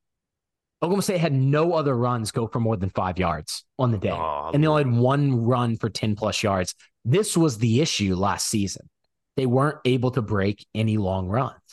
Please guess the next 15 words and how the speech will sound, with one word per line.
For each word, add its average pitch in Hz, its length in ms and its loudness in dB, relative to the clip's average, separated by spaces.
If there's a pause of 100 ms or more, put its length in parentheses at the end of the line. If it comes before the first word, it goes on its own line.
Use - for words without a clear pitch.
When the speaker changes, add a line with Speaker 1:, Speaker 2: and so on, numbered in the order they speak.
(320)
Speaker 2:
Yeah, 110 120 -6
and 104 100 -4
that's, - 240 -4
that's 113 300 -2
why 120 280 4
I'm, 98 460 0 (180)
that's 165 340 2
really 117 540 4
the 101 200 -4
main 104 500 -4
frustration 98 640 -6
for 98 160 -6
me, 98 220 -2
is 95 180 -8
that 101 240 -2